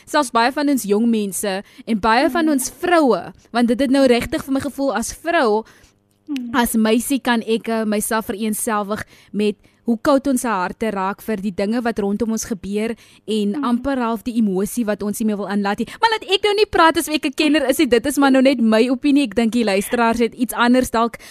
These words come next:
Speaker 1: ontvang uit dit. Dit is, dit is sterk, dit is bemagtigend en dit is ook 'n realiteit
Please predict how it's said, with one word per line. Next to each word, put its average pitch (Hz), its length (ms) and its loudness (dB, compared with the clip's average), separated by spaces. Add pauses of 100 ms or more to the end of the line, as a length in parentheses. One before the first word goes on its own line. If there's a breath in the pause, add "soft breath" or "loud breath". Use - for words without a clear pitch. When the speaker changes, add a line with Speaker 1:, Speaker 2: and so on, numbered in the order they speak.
(140 loud breath)
Speaker 1:
ontvang 254 440 2
uit 247 200 2
dit. 269 160 4 (300 loud breath)
Dit 226 180 2
is, 214 300 0
dit 208 240 -2
is - 220 -2
sterk, 285 520 0
dit 233 200 -2
is - 400 -2 (260 soft breath)
bemagtigend 233 800 0
en 208 120 -2
dit 202 180 -4
is 208 200 -6
ook 233 280 0 (200 soft breath)
'n 220 100 0
realiteit 208 680 -2